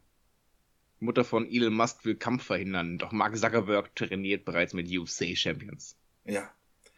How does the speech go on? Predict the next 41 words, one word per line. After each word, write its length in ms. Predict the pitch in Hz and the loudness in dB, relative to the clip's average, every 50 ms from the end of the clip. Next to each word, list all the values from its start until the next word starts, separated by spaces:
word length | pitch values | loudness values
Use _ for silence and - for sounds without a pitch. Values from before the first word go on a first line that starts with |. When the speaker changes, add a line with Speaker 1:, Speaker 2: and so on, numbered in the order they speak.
| - - - - | -20 -16 -6 0
Speaker 2:
Also 140 | - 240 123 | 2 2 4
ich, 160 | 123 - - | 4 2 2
ich, 180 | 123 - - 135 | 0 -4 -6 -8
ich 140 | 135 - - | -10 -6 0
bin 140 | 185 190 | 4 6
ja, 180 | 202 175 165 - | 6 6 6 2
ich 220 | - 156 - - 208 | 0 -6 -6 -4 -2
setze 240 | 175 185 180 - 170 | -2 0 2 2 2
ja 60 | - | 2
immer 120 | 160 170 | 0 -2
noch 200 | 156 151 139 131 | -2 -4 -4 -4
viel 200 | - - 170 135 110 | -6 -6 -4 0 0
auf 160 | - - - | 0 0 0
Musk, 360 | 113 123 190 - - - - _ _ _ _ | -2 -2 -2 -2 -4 -6 -12 _ _ _ _
weil 140 | - 104 107 | -2 -2 -2
ich 120 | 123 - - | 0 2 4
glaub, 200 | 131 143 143 - | 4 4 4 4
der 140 | 127 120 | 2 2
hat 60 | 104 117 | 2 2
irgendeine, 360 | 143 113 - 110 131 131 131 | 0 0 0 0 -2 0 0
irgendeine 280 | 151 151 - - 135 131 | 0 0 0 0 0 0
Superpower 480 | 131 - - - - - 98 90 90 95 | 0 0 -2 -2 0 2 2 2 2 0
hat 140 | 101 - - | -2 2 2
er 80 | 85 | 2
in 60 | 82 | 2
diesem, 420 | 82 87 82 85 92 85 82 82 - - | 0 -4 -6 -6 -8 -8 -10 -10 -10 -10
in 100 | 87 85 | -10 -8
diesem 200 | - - - - | -8 -8 -8 -4
Körper. 440 | - - 87 85 - 85 82 - - - - - - - - - - _ _ _ _ _ _ - | 0 0 2 2 0 -4 -8 -8 -12 -20 -20 -20 -20 -20 -20 -20 -20 _ _ _ _ _ _ 0
Irgendwas 680 | - - 180 190 185 180 160 110 123 131 135 131 - - | 2 2 4 2 2 0 0 4 4 6 6 6 4 2
holt 200 | 127 127 123 123 | 0 0 2 4
er 80 | 113 | 4
da 80 | 107 101 | 4 4
noch 160 | 101 101 - | 2 0 0
raus. 360 | - 87 87 85 82 - - - _ _ _ _ _ _ _ _ _ _ _ _ _ _ _ _ _ _ - | 2 2 2 2 0 -4 -12 -16 _ _ _ _ _ _ _ _ _ _ _ _ _ _ _ _ _ _ 4
Speaker 1:
Oh, 160 | 139 135 107 101 | 6 6 8 8
und, 280 | 135 131 139 147 151 147 - 302 269 254 - - - _ _ | 8 8 8 8 6 4 0 -6 -8 -8 -8 -12 -20 _ _
<laughs> 440 | - - - - - - - - - | -18 -16 -16 -16 -16 -18 -20 -16 -10
und 160 | - 117 110 | -6 -2 0
daneben, 420 | 113 110 110 113 117 117 117 117 117 | 0 0 2 2 2 2 2 0 0
äh, 480 | 110 110 107 107 110 110 110 110 104 | 0 0 2 2 2 2 0 0 -2